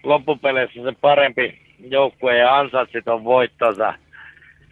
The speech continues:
Ja, ja jotenkin ei, ei saa Rams tota, periaatteessa paperilla vahva joukkue, mutta homma ei vaan toimi. Ja, ja tota, lääkkeitä ei löydy siihen, että mitä pitäisi tehdä.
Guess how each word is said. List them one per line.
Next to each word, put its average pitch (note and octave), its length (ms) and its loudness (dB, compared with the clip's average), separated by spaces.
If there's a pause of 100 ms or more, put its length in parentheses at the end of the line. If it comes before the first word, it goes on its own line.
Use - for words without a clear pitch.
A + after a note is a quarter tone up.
(340)
Ja, A#2+ 380 -4
ja B2+ 260 -4
jotenkin D#3 500 2
ei, D#3+ 400 0
ei D#3 300 0
saa D3+ 280 4 (480)
Rams D3+ 360 2
tota, C3 360 2 (360)
periaatteessa F#3 580 0
paperilla E3 580 2
vahva D3+ 340 4
joukkue, C#3+ 440 0
mutta B2+ 540 -2
homma C3 420 2
ei C3+ 140 -2
vaan C#3 280 0
toimi. B2+ 600 -2 (720)
Ja, A2+ 280 -2 (160)
ja B2+ 180 -6
tota, A#2+ 360 -2 (320)
lääkkeitä C3+ 640 0
ei C#3 160 2
löydy C#3 320 0
siihen, A#2 460 -8
että - 280 -10 (640)
mitä C3+ 360 -2
pitäisi A#2 440 -2
tehdä. A2 360 0